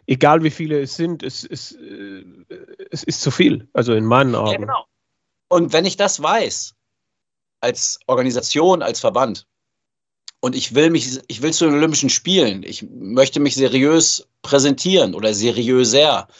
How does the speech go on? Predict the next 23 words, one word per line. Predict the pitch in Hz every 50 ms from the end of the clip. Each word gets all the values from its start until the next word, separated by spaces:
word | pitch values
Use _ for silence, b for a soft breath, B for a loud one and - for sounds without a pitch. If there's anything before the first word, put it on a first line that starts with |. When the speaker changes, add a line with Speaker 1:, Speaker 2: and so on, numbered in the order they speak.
| b b b b b b b b b
Speaker 2:
Abschaffung | - 117 - - - 120 110 - 123 117 107 101
Walk-on-Girls, | 110 117 120 117 - 110 107 98 104 104 107 110 110 110 107 - - -
kein | - - 113 107
Alkohol | - - 113 113 - 120 117 104
auf | 107 -
der | - 117
Bühne, | 98 - 110 113 110 110 110 107 107
keine | 107 - 120 113 113 110
Zigaretten | - - 107 107 95 85 101 107 - - 110
mehr | 107 104 101 -
und | -
so | 107 - 101
weiter. | 90 104 104 101 - 82 - - B B B B B B B B B B B -
Ähm, | 117 117 120 117 117 117 117 113 113 113 110 - _ _ _ _ _ _ _ _ _ _ -
warum | 110 92 90 117 123 165 202 190 131 147 180 185 160 170 190 190 - _ _ _ _ _ _ _ _ _ _ _ -
verhindere | - - 131 123 117 160 202 214 185 143 113
ich | 85 - - - -
das | - 98 - -
dann | - 95 90 87
nicht? | - - - -
Und | - 113 107 107 120 - B B B B B
wir | - 117 120
reden | 104 143 170 180 196 190 185 -